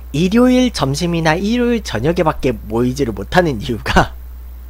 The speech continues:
<laughs> 그 각자 성당에서 주일 미사는 하고 모여야 되는 거예요. 주일 미사를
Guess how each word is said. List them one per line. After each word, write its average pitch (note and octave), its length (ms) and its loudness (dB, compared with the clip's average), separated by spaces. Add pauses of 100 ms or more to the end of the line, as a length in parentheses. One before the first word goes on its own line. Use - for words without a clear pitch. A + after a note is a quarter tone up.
(560)
<laughs> - 540 -14
그 F#2+ 360 -4 (3250)
각자 - 400 2
성당에서 C4 760 2 (680)
주일 G3 380 4
미사는 F#3+ 540 -2 (260)
하고 - 360 -4
모여야 G#2 380 -4
되는 F2+ 220 -12
거예요. C#2 280 -12 (720)
주일 D3 300 2
미사를 D3+ 480 -2